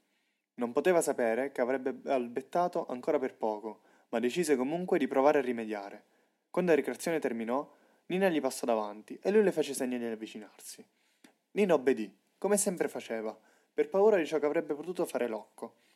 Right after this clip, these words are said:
Ma lui, stavolta, non voleva minacciarla o deriderla. "Scu-, scu-, scu-, scu-, scusa", le disse invece porgendole la mano. Nina non rise dei suoi balbettii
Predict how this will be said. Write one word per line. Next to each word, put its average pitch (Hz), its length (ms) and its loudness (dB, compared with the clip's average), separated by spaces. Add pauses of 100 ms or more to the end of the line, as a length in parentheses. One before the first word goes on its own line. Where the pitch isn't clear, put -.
(320)
Ma 117 120 0
lui, 117 240 0
stavolta, 107 600 -4
non 117 180 -8
voleva 135 260 4
minacciarla 113 560 -6
o - 20 -2
deriderla. 104 600 -8 (680)
"Scu-, - 400 -6 (520)
scu-, - 400 -10 (580)
scu-, - 440 -14 (140)
scu-, - 500 -10
scusa", 113 840 -2 (220)
le 120 120 -6
disse 123 260 0
invece 120 420 2
porgendole 120 560 0
la 110 120 0
mano. 101 400 -10 (720)
Nina 180 220 4
non 143 140 8
rise 127 300 2
dei 113 100 -2
suoi 120 140 0
balbettii 107 760 -6